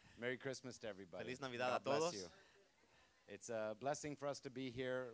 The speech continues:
Speaker 1: One thing that Pastor said that's not a hundred percent right, it's not me, it's God.
Speaker 2: Una de las,
Speaker 1: He
Speaker 2: una de las
Speaker 1: gave it,
Speaker 2: cosas
Speaker 1: yeah.
Speaker 2: que dijo el pastor no está cien por ciento correcto, no es él,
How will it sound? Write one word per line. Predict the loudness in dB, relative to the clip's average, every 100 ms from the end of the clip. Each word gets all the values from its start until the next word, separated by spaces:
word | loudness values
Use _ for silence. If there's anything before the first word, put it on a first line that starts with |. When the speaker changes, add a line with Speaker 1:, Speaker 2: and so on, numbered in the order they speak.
| 0
Speaker 1:
One | 0 2
thing | 0 -2
that | -2 2
Pastor | 2 2 -4
said | -4 0 0 -2
that's | -8 -2
not | 0 0
a |
hundred | 0 -4 -4
percent | -6 -6 0
right, | 0 0 -6 -20 -14
it's | -12 -4
not | -2 -2
me, | -2 -4 -4 -8 _ _ _
it's | -12 -4
God. | 0 0 -4 -8 4
Speaker 2:
Una | 8
de | 10
las, | 10
Speaker 1:
He | 10
Speaker 2:
una | 10
de | 10
las | 10
Speaker 1:
gave | 8
it, | 4
Speaker 2:
cosas | 6
Speaker 1:
yeah. |
Speaker 2:
que | 8 10
dijo | 10
el |
pastor | 12 10 12 12 12 12
no | 12
está | 12 8
cien | 10 10 12
por | 10
ciento | 12 10 10 12
correcto, | 12 12 12 12 10 12
no | 12
es | 12 12
él, | 12 12